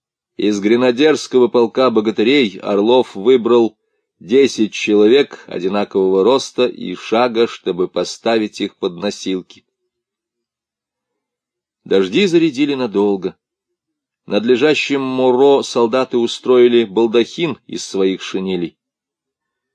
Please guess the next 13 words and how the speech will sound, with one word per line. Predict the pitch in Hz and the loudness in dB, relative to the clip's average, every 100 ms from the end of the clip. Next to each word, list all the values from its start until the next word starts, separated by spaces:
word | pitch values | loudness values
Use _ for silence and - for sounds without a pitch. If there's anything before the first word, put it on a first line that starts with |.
| _ _ - | _ _ -10
"Дорога | 90 113 160 190 175 | -2 2 4 4 2
через | - 160 143 107 | 2 2 2 0
горы", | 101 170 180 170 160 _ | 0 2 6 4 2 _
писал | 110 - 131 135 | -12 -4 -2 -2
Павел | - 127 131 117 | 0 0 2 2
Свиньин, | - 113 110 104 123 107 _ _ _ _ - | 0 -6 -4 -2 -4 -4 _ _ _ _ -6
была | 95 127 147 | -2 0 0
ужасная, | 104 123 123 - 104 90 80 _ _ _ _ _ | 0 0 -2 -4 -8 -10 -12 _ _ _ _ _
трудная | - 156 180 156 165 156 | 2 4 4 2 0 0
даже | 120 143 135 139 | 0 -2 0 -2
для | 123 135 | 2 0
здорового | 104 120 120 135 123 113 104 | 2 0 2 4 4 2 -2
человека. | - 107 98 98 98 - | -2 -2 0 0 -2 -6